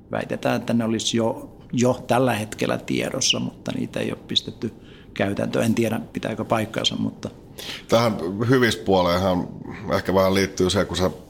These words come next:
Speaker 2: sanoit tuossa ennen haastattelua, että, että toisen maailmansodan jälkeen nämä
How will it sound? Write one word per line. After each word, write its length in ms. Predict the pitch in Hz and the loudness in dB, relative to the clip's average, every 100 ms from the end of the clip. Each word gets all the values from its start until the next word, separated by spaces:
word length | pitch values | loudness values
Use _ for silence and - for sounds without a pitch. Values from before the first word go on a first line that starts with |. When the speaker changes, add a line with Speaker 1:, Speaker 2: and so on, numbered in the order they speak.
| - 64 | -10 -4
Speaker 2:
sanoit 340 | 101 90 - | 2 2 2
tuossa 240 | - - 90 | 0 0 0
ennen 140 | 85 | 2
haastattelua, 680 | 95 87 - - 78 71 69 | 2 2 0 -6 -4 0 0
että, 220 | - - - - - - - - - - - - - - - - - - - | 0 -4 -4 -10 -20 -20 -20 -20 -20 -20 -20 -20 -20 -20 -16 -14 -12 -14 -8
että 160 | 92 - | -8 2
toisen 320 | 117 107 95 | 4 4 4
maailmansodan 600 | 90 87 85 80 78 76 | 4 4 2 0 2 2
jälkeen 440 | 73 76 - 76 78 | 2 0 0 0 2
nämä 200 | 73 | 0